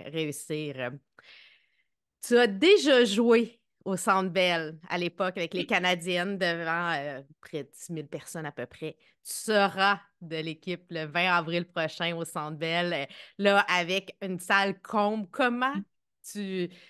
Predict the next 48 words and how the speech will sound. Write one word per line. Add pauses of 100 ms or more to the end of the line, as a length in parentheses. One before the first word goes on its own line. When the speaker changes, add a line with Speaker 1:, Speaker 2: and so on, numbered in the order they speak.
(280)
Speaker 1:
comment
tu
te
sens
par
rapport
à
ça ?
Qu'est-ce
que
ça
représente
pour
toi
de
pouvoir,
euh,
jouer,
euh... (240)
Mais
là,
tu
vas
être
dans
l'autre
équipe, (100)
tu
sais ?
<laughs> (760)
Speaker 2:
Oui, (320)
c'est
sûr
que
je
vais
être
dans
l'autre
équipe,
mais
tu
sais,
c'est,
c'est
un
moment
incroyable.